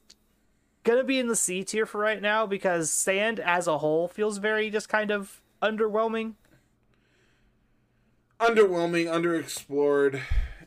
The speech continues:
Speaker 2: You know, column A, column B.
Speaker 1: Low kicks is not good. I'm sorry, Mabostiff, bestest boy, you're not that great. Mousehold,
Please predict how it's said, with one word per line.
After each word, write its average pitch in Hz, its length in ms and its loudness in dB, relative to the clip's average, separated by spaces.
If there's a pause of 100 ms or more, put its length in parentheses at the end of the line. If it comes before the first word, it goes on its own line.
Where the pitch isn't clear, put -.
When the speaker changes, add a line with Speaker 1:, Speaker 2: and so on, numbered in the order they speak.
(460)
Speaker 2:
You 151 80 -8
know, 135 160 -4
column 143 340 -2
A, 127 140 -6
column 123 320 -10
B. 110 300 -12 (720)
Speaker 1:
Low 165 160 0
kicks 165 320 -6
is 151 140 -10 (120)
not 156 300 -4
good. 151 380 -2 (380)
I'm 208 140 0
sorry, 208 400 2
Mabostiff, 196 880 0
bestest 185 560 -4
boy, 180 420 0
you're 170 140 0
not 170 220 -2
that 165 180 -2
great. 160 260 -2
Mousehold, 175 600 0